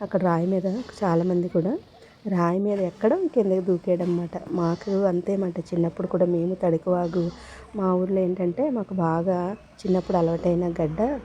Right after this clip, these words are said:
తడికివాగు గడ్డ అన్నమాట. అక్కడ కూడా మేము సేమ్ అంతే, చిన్నప్పుడు ఆటలు మావి. నాకు అదే గుర్తుకొచ్చింది అన్నమాట ఆ రోజైతే. ఇక్కడైతే పాపం వీడు మాతోటి చాలాసేపు ఉండిపోయాడు.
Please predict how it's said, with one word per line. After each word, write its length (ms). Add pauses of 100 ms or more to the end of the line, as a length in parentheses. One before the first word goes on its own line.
తడికివాగు 420
గడ్డ 120
అన్నమాట. 440 (580)
అక్కడ 220
కూడా 180
మేము 200
సేమ్ 400
అంతే, 240
చిన్నప్పుడు 480
ఆటలు 320
మావి. 460
నాకు 180
అదే 180
గుర్తుకొచ్చింది 680
అన్నమాట 160
ఆ 140
రోజైతే. 420 (640)
ఇక్కడైతే 420
పాపం 320
వీడు 140
మాతోటి 520
చాలాసేపు 480
ఉండిపోయాడు. 600